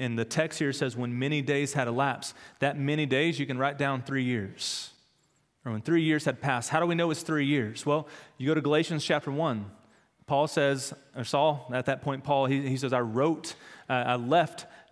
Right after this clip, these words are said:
I left and I went to Arabia." In, in Arabia for three years, he met and communed with the Lord Jesus Christ himself. Why? Remember, he says, "I'm not an apostle from man, I'm an apostle from Christ. I have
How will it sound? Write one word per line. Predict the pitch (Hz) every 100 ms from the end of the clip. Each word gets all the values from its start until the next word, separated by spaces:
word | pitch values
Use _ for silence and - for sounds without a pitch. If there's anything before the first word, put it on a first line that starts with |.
| - 120
I | 127 131
left | 143 165
and | 139
I |
went | 131 147 147
to | - 160
Arabia." | 135 147 143 135 110 104 - - -
In, | 139 131 -
in | 143 135
Arabia | 127 135 165 180
for | 170 151
three | - 170 208
years, | 208 190 185 117 107 - - -
he | - 160
met | 147 147 165 180 - - - -
and | 147
communed | - 160 139 143 185 151 139 131 - -
with | 147 143
the | 135
Lord | 135 165
Jesus | 139 165 -
Christ | 156 143
himself. | 131 117 156 117 -
Why? | 143 190
Remember, | 196 175 190
he | 170
says, | 165 202 196 - - - -
"I'm | 151 185
not | 214 214
an |
apostle | 170 - 202 214 196
from | 180 151
man, | 190 202
I'm | 170
an | 202
apostle | - 202 196 196
from | - 147
Christ. | - 190 156 - - - - - -
I | 170
have | 190 147